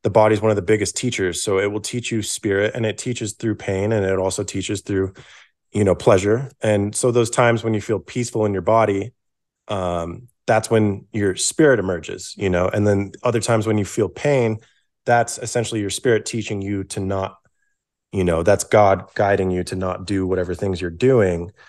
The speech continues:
Um, and at a certain token, pain serves a purpose too. It's, it serves a purpose to, you know, it's like, almost like a price that we all have to pay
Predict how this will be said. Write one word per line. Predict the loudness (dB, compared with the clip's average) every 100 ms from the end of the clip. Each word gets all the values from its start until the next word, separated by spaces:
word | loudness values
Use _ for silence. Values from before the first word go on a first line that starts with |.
| -20 _ -6
Um, | -2 0 0 -2 -8 -14 _ _ _ 4
and | 6 6 4
at | 2 2
a |
certain | 2 0
token, | 2 2 4 -2
pain | 2 4 4
serves | 2 -2 -2
a |
purpose | -2 -2 -2 -6
too. | -6 -4
It's, | -4 -6
it | -10
serves | -6 -6 -6
a |
purpose | -4 -2 -2 -4 -4
to, | -4 -2 -4 -8 _ _ _
you | 0
know, | 2
it's | 4
like, | 4
almost | 6 4 4
like | 0
a |
price | 0 2 4 4
that | -2 0
we | 0
all | 0
have | 0
to | -4
pay | -6 -4 -2 -4